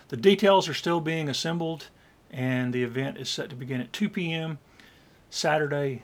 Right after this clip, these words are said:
the Civic Center parking lot. The public is invited, so hope to see some of you out there.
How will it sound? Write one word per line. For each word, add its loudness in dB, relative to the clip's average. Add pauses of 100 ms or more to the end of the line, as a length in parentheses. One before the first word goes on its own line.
the -18
Civic -6
Center -4
parking -4
lot. -4
The -14
public -4
is -2
invited, -2 (140)
so -8 (160)
hope -14
to -12
see -6
some -8
of -10
you -10
out -10
there. -16